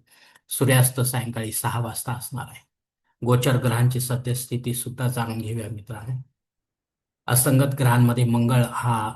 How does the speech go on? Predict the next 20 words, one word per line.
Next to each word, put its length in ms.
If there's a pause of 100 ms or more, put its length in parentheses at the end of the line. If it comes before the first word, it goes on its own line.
दहा 200
नोव्हेंबर 320
पासून 540 (100)
अस्तंगत 440
झालेला 420
आहे. 280 (1120)
वक्री 260
ग्रहामध्ये 640
शनी, 500
बुध 420 (180)
आणि 140
गुरु 300 (440)
अनुक्रमे 460 (100)
तेरा 240
जुलै, 300
दहा 320
नोव्हेंबर 400
आणि 280
अकरा 300
नोव्हेंबर 340